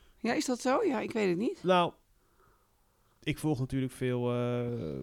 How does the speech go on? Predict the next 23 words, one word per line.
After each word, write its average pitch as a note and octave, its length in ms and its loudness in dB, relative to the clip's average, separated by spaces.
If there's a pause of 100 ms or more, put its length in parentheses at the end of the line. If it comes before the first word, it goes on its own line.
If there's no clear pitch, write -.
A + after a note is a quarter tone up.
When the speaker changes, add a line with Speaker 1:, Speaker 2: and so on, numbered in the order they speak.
(320)
Speaker 2:
marketingtijdschriften A#2+ 1300 -6
en G#2+ 160 -8
ik, A2 200 -12
eh, A2 80 -8 (180)
kijk A2+ 240 -10
op A#2 100 -12
LinkedIn A2 520 -8
en, G#2 200 -12
eh, G#2 300 -10
ik G#2+ 100 -14
volg - 260 -10
gewoon A#2 220 -8
wel A2+ 140 -6
de A#2 60 -6
grote A#2 340 -10
dingen. A#2+ 280 -10 (280)
En A#2+ 140 -12
naast F#3 140 6
Speaker 1:
Ja. E3+ 80 4
Speaker 2:
bekendheid B2+ 380 -8
is B2+ 120 -10
natuurlijk B2+ 260 -10
wel B2+ 200 -6